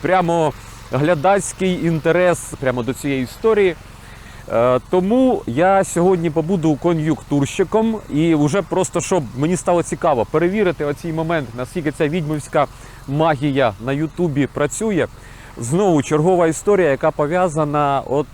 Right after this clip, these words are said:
саме з оцим періодом. Е, значить, хай. Взагалі з нею пов'язано дуже багато всього, тому що за рік і два місяці там про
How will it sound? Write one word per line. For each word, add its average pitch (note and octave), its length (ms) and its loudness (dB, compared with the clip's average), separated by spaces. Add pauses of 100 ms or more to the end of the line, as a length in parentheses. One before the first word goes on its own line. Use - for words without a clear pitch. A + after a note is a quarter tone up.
(140)
саме C#3 420 -2
з A#2 100 -6
оцим C3 280 -2
періодом. B2 480 0 (960)
Е, A2 320 2
значить, C3+ 680 -4 (1000)
хай. A2+ 260 0 (680)
Взагалі G3+ 340 2
з D3+ 80 0
нею A3 160 2
пов'язано F3+ 440 0
дуже D#3+ 340 -2
багато E3 360 0
всього, F3+ 320 0
тому E3 240 -2
що E3+ 160 0
за D#3+ 200 2
рік G#3 280 -4 (360)
і D#3+ 100 0
два E3+ 240 2
місяці F#3 580 0
там F#3+ 300 0 (420)
про F3+ 360 4